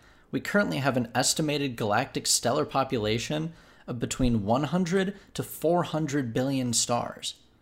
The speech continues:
And while scientists currently cautiously estimate a comparable number of planets,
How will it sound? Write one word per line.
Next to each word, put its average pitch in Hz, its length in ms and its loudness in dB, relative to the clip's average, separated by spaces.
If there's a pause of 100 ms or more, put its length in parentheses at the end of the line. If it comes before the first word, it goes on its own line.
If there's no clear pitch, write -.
(400)
And 135 160 2
while 123 100 6
scientists 147 640 2
currently 123 420 -2
cautiously 117 640 -2
estimate 110 460 0
a 120 80 -4
comparable 117 480 -2
number 110 260 2
of 104 160 -6
planets, 131 480 -4